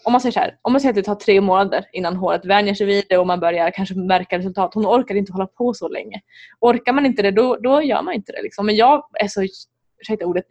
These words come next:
jävla envis. <laughs> Ja, jag bara, jag ska få det här att funka. Och så körde jag på ganska länge med det.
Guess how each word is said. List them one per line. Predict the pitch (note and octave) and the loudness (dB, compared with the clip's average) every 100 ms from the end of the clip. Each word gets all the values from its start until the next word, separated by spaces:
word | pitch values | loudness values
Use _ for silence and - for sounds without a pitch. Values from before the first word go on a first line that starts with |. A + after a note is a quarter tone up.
| G3 | 2
jävla | G#3 F#3 F#3 | 4 4 0
envis. | F#3 F#3 G#3+ - C#4 G#4+ G#4+ | -2 -2 -6 -4 -2 0 4
<laughs> | D#4+ D#4+ | 6 6
Ja, | B3 A3+ A3 - - - - - G#3+ | 4 4 4 0 -2 -2 -2 -2 2
jag | C4 | 4
bara, | A3+ | 4
jag | D4 | 2
ska | - C#4 C4+ | 2 4 4
få | B3 | 6
det | |
här | A3 | 6
att | A3 | 4
funka. | A#3 G#3+ A3+ G#3 | 2 2 2 2
Och | |
så | A3 B3 - - A#3+ | 0 0 -2 -16 -2
körde | A#3 A3 | 2 4
jag | A3 | 4
på | C4+ | 2
ganska | A#3 A3 | 2 2
länge | A3 G3+ A3+ | 2 2 0
med | G#3+ - | -2 -2
det. | - | -4